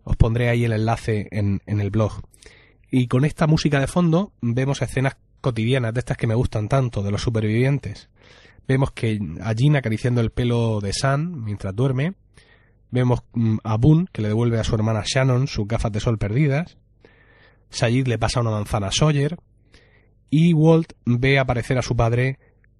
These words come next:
con el perro, ante la siniestra mirada de Locke, acompañada, mm, por un espeluznante efecto sonoro. Y ahí acaba el capítulo. Este capítulo nos muestra cómo va a ser la serie,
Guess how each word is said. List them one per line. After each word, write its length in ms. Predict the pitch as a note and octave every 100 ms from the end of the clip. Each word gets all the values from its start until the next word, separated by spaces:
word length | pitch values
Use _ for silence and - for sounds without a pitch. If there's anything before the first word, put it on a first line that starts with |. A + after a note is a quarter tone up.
| -
con 340 | - C#3 C#3+
el 160 | - A2+
perro, 460 | - A#2+ G#2 G2+ - _ _ - _ _ _ -
ante 480 | D3+ D#3+ D3+ D#3+ - -
la 200 | C3 B2+
siniestra 600 | - A2+ C#3 - - C#3
mirada 420 | A#2 A#2+ B2+ A#2+
de 100 | A2
Locke, 320 | B2 C3+ - _ -
acompañada, 840 | A#2 A2+ A2 G#2+ G#2+ A#2 A#2+ B2+ - -
mm, 360 | A2+ G#2+ G#2
por 240 | G#2 A#2 A#2
un 100 | B2+
espeluznante 960 | A#2 - G2+ G#2 G#2+ B2 B2+ C3 C3
efecto 340 | A2+ A#2+ - B2
sonoro. 440 | - G2+ G2 - _ _ -
Y 140 | A#2+
ahí 260 | A#2 B2 D3 _ - - _ -
acaba 800 | A#2 A#2+ A2 A#2 A2+ G#2+ G2+ - _ _ _ -
el 140 | A#2+
capítulo. 480 | A2 G2+ G2 F2+ D#2 _ _ _ - - - _ -
Este 200 | E3 F3+
capítulo 440 | D#3 D#3 D3+ D#3
nos 140 | D#3+ C3
muestra 420 | B2+ C#3 - C#3
cómo 200 | C#3+ C#3
va 100 | C3
a 40 |
ser 180 | - B2+
la 80 | G#2+
serie, 360 | - C3 A2